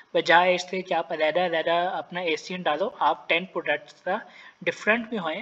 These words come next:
आप उनका एक साथ डालो। ये सब डालने के बाद आप यहाँ पे search volume डालो, यहाँ पे आप search volume and यहाँ पे competing products हैं आप वो डाल दें and यहाँ पे आप apply filter कर दें।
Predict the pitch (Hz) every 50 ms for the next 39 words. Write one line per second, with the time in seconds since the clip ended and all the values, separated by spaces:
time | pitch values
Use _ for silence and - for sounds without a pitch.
0 | - - 156 170 - 175 160 165 - 190 220 220 165 147 - - - 156 151 143
1 | 139 131 123 120 - - - _ - - _ _ - - _ - 175 214 240 -
2 | 311 277 233 226 175 180 185 202 208 202 208 175 185 175 180 185 170 170 180 -
3 | 196 170 - - 190 175 - 170 156 - 170 160 151 151 170 190 202 208 196 190
4 | 220 254 - - _ _ - - - - - _ _ - 151 160 160 160 175 185
5 | - 202 202 190 - - 165 160 165 175 170 - - - 185 185 - 196 170 170
6 | 170 170 185 190 208 220 - - - 156 156 175 175 175 160 165 160 160 156 151
7 | 160 160 - 190 190 202 196 - 180 170 - - 165 160 160 - 180 190 185 -
8 | 165 151 151 151 151 - - 214 196 170 - - 151 147 143 131 131 127 135 135
9 | 165 208 - - - - - - - - _ - 165 170 185 185 175 165 170 170
10 | 208 196 185 202 - 208 - - - 147 151 160 - 165 151 139 151 143 135 139
11 | 131 123 127 131